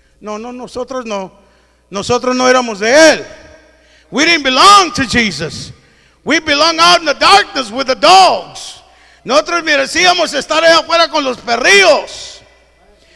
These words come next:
Y a veces nos ensalzamos como que somos, eh, levantamos el cuello y, wow. Bueno, ahora sí podemos, pero antes no podíamos, porque, hermano, no éramos ni pueblo.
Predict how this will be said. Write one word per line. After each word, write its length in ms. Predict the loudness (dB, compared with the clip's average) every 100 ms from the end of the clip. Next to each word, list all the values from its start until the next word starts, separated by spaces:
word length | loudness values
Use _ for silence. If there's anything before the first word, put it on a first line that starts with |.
| _
Y 120 | -10 -6
a 80 |
veces 260 | -4 -4 -4
nos 180 | -8 -6
ensalzamos 800 | -6 -6 -10 -10 -10 -12 -12 -14
como 320 | -16 -16 -18
que 160 | -16 -16
somos, 500 | -16 -20 -20 -20 _
eh, 680 | -20 -20 -20 _ _ _ _ _ _ _ _ _ _
levantamos 640 | -20 -20 _ -20 -20 -20
el 140 | -20 _
cuello 420 | -20 -20 -20 -20
y, 160 | -20 _ _ _ _ _
wow. 100 | -18 -14 -14 -14 -18 -20 _ _ _ _
Bueno, 180 | -12 -10
ahora 260 | -6 -6 -6
sí 120 | -10
podemos, 540 | -10 -6 -6 -6 -12
pero 240 | -10 -10 -8
antes 160 | -8
no 100 | -8
podíamos, 560 | -6 -6 -6 -8 -10 -16 _ -20 _
porque, 280 | -6 -4 -6
hermano, 420 | -6 -6 -6 -10 _ -14
no 140 | -6
éramos 340 | -4 -4 -6 -8
ni 140 | -10
pueblo. 560 | -12 -10 -8 -8 -12